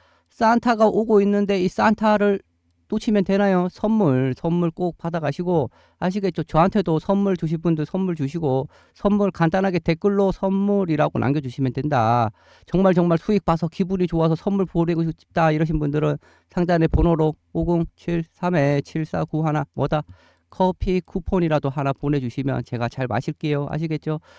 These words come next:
또는 뭐다? 크리스마스 잘 보내려고 케이크라도 하나 보내주시면은 애들하고 역시 뭐다? 파티도 하고 할게요. 김영란법에 위배되지 않게, 아시겠죠? 조그마한 거, 작은 성의, 요런 거는 조금 감사해도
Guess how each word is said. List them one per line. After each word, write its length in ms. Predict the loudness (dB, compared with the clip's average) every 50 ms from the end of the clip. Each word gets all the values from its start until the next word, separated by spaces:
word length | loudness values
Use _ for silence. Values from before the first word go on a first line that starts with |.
| -20 _ -2
또는 260 | 0 2 4 4 4
뭐다? 260 | 2 2 0 0 0
크리스마스 500 | -2 -2 -4 -4 -4 -2 0 0 0 -2
잘 180 | -2 -2 -2 0
보내려고 440 | 0 0 0 0 0 0 0 -2 -4
케이크라도 520 | -6 -4 -4 -4 -4 -4 -4 -4 -2 -2
하나 240 | -4 -2 -2 -2 -2
보내주시면은 760 | -2 -4 -4 -4 -4 -6 -6 -6 -4 -2 -2 0 0 -2 -4 -6 _ _ _ _ _ _ _ _
애들하고 680 | -4 -2 0 0 0 0 0 -2 -2 -2 -2 -4 -4 -4 -4
역시 300 | -6 -6 -6 -4 -6 -6 -4
뭐다? 320 | -4 -4 -4 -4 -6 -8 -10 _ -10
파티도 380 | -8 -6 -6 -6 -6 -6 -6
하고 400 | -4 -4 -4 -4 -4 -4 -4 -6 -8 _
할게요. 540 | _ -10 -10 -8 -6 -4 -2 0 0 -2 -4 -6 _ _ _ _ _ _ _
김영란법에 920 | -2 0 2 2 2 2 2 2 0 0 0 -2 -2 -4 -2 -2 -2 -2
위배되지 480 | 0 0 0 0 2 0 0 -2 -2 -6 -4
않게, 540 | -2 -2 -2 -2 -4 -4 -4 -4 -4 -6 -8 -8
아시겠죠? 480 | -8 -6 -6 -4 -6 -6 -8 -8 -8 -10
조그마한 640 | -8 -8 -8 -6 -4 -2 -2 0 0 -2 -2 -2
거, 180 | -4 -4 -4 -6 -8
작은 320 | -8 -8 -6 -4 -4 -4
성의, 360 | -4 -2 -2 0 0 0 -2 -4 _ _ _ _ _ -2
요런 200 | 0 0 0 0
거는 280 | 0 0 2 2 0 0
조금 240 | -2 -4 -4 -4 -4
감사해도 720 | -4 -2 0 0 0 2 0 0 0 -2 -2 -4 -6 -8